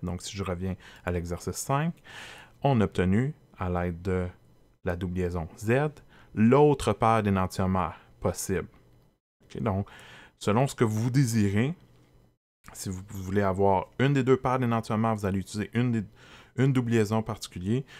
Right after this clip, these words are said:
Sinon, vous allez utiliser l'autre pour avoir l'autre paire d'énantiomères. Donc, il faut quand même garder en tête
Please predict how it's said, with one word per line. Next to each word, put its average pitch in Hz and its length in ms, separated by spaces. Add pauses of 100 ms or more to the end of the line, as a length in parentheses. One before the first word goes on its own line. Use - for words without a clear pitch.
(160)
Sinon, 104 300
vous 98 120
allez 92 160
utiliser 92 280
l'autre 98 320
pour - 140
avoir 87 220
l'autre - 380
paire 90 200
d'énantiomères. 87 720
Donc, 95 120
il - 40
faut - 100
quand 107 180
même 113 160
garder 104 420 (360)
en 92 120
tête 110 280